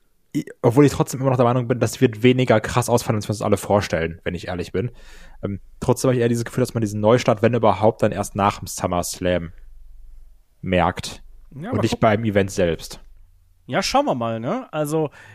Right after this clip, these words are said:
Speaker 2: äh, die Newsboards überschlagen sich ja. Also, es gab ja bereits Meldungen, dass Triple H fröhlich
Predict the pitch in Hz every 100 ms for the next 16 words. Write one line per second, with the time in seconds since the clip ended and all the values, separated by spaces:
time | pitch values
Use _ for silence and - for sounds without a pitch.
0 | _ 139 135 127 143 139 135 147 233 -
1 | 170 180 - 143 - 143 160 208 208 220
2 | 220 240 156 139 - 160 165 139 143 131
3 | 131 151 170 156 139 - - - 156 -
4 | - - - 127 - 165 233 220 196